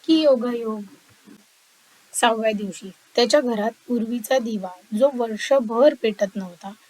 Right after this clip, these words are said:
त्याला अचानक ज्वाळा मिळाली. हे तर त्याला आश्चर्यच वाटलं होतं, तरी पण त्यांनी त्याचं नामस्मरण चालू ठेवलं. सातव्या दिवशी त्याला एक कंपनीतून ऑफर आली, "तुमचा प्रोफाईल आम्ही LinkedInवर पाहिलाय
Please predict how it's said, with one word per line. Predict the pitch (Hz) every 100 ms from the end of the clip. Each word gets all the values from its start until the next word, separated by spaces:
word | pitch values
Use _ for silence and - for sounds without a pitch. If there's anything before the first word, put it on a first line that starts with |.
| _ -
त्याला | 285 -
अचानक | 254 - 254 247 339
ज्वाळा | 277 311 254 240
मिळाली. | 220 214 190 175 175 _ _ _ - _ _ _ _ _ _ _ _
हे | 202 -
तर |
त्याला | 208 226
आश्चर्यच | 247 262 - 330 359 330
वाटलं | 320 - 294
होतं, | 269 233 254 _ _ _ _
तरी | 240 214
पण | 208 -
त्यांनी | 220 208 208
त्याचं | 202 208 220
नामस्मरण | 208 196 190 - 214 247
चालू | - 214 196
ठेवलं. | 185 185 175 _ -
सातव्या | - 196 233 240
दिवशी | 233 208 - 196 311 _ _ _ _ _ _ _ -
त्याला | 233
एक | 254 254
कंपनीतून | 240 214 214 214 202 233
ऑफर | 208 - 202
आली, | 190 190 190 _ _ -
"तुमचा | 269 240
प्रोफाईल | 240 233 208 240 247
आम्ही | 254 247 254
LinkedInवर | 240 226 254 247 254
पाहिलाय | 220 240 233 285